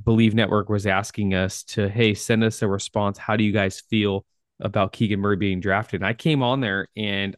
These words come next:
I said exactly what you just said right now. I thought it was a great pick.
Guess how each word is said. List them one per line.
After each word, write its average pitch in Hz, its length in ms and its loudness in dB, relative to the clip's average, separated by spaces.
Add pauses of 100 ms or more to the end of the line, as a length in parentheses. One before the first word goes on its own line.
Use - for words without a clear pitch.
I 98 420 0 (340)
said 110 260 0
exactly 107 340 0
what 101 160 2
you 98 60 -6
just 98 220 -2
said 101 160 0
right 92 120 0
now. 98 120 2
I 90 100 0
thought 98 160 2
it 92 40 2
was 95 120 -2
a 90 60 -4
great 98 380 0
pick. 107 280 2